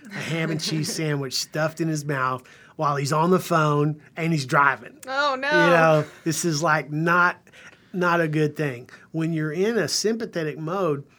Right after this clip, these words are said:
Speaker 1: you're not gonna be secreting hydrochloric acid to break down the food properly, and you're gonna get bloating and gas, and,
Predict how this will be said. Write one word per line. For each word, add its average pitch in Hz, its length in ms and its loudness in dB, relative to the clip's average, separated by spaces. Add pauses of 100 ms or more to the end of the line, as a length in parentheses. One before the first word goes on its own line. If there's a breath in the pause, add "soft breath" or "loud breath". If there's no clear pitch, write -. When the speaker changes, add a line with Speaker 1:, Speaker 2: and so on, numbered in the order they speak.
(220 soft breath)
Speaker 1:
you're 170 240 -2
not 175 360 -4
gonna 175 160 -6
be 175 120 -6
secreting 170 580 -6
hydrochloric 180 600 -10
acid 170 500 -12
to 143 140 -14
break 143 540 -8
down 143 260 -8
the 139 80 -10
food 190 340 -8
properly, 127 380 -10
and 135 80 -12
you're 147 100 -8
gonna 151 140 -6
get 147 260 -8
bloating 147 420 -8
and 151 140 -8
gas, 143 440 -10
and, 139 180 -8